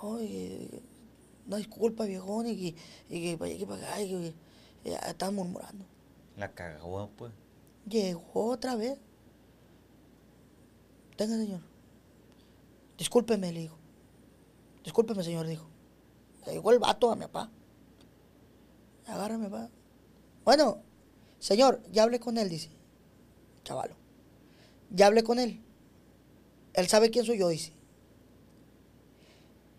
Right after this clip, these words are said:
Speaker 1: "Le va a cobrar el boleto a cada uno de esos cabrones al, al doble", dijo.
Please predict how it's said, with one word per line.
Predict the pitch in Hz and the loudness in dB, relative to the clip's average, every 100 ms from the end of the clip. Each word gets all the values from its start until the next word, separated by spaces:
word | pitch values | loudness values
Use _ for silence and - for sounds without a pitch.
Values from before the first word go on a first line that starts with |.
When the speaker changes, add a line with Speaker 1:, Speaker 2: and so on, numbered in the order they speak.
| - - - - - - - | -20 -20 -20 -20 -20 -4 6
Speaker 1:
"Le | 202 | 10
va | 214 | 10
a | 226 | 8
cobrar | 277 269 285 | 8 10 10
el | 302 | 8
boleto | 254 226 247 277 | 10 10 10 6
a | |
cada | 269 277 | 8 10
uno | 277 277 | 10 6
de | 269 | 4
esos | 269 | 2
cabrones | 247 202 247 262 - | 0 2 2 0 4
al, | 190 180 170 - - - | 4 4 -4 -18 -20 -2
al | - 196 196 165 | 6 8 8 6
doble", | 180 190 175 | 8 8 4
dijo. | 147 143 | -4 -8